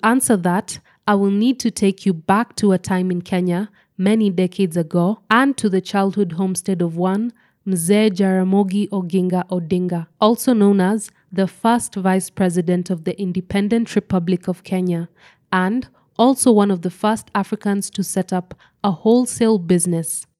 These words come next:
I will end the introduction there for now.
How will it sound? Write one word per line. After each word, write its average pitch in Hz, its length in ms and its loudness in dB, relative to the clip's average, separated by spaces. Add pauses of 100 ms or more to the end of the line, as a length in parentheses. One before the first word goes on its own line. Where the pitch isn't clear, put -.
(400)
I 190 80 2
will 185 200 4
end 214 200 0
the 214 140 -2
introduction 175 800 -2
there 180 240 2
for 175 180 -6
now. 165 460 -4